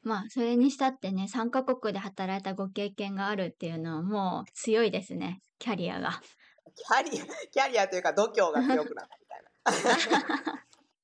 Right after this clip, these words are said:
Speaker 1: でも韓国で、でも言語もじゃあままならない中で、もう実地でとりあえず、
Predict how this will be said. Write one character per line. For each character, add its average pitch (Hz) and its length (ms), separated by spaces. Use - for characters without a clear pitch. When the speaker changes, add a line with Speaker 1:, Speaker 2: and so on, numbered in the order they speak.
Speaker 1:
で 254 100
も 254 120
韓 392 300
国 285 340
で、 233 260
で 220 100
も 208 240
言 311 340
語 247 140
も 240 220
じ 226 80
ゃ 214 40
あ 208 40
ま 202 120
ま 220 140
な 233 140
ら 233 140
な 214 180
い 196 40
中 196 340
で、 180 300
も 208 140
う 180 80
実 233 240
地 269 180
で 254 260
と 254 160
り 262 160
あ 262 60
え 247 80
ず、 185 360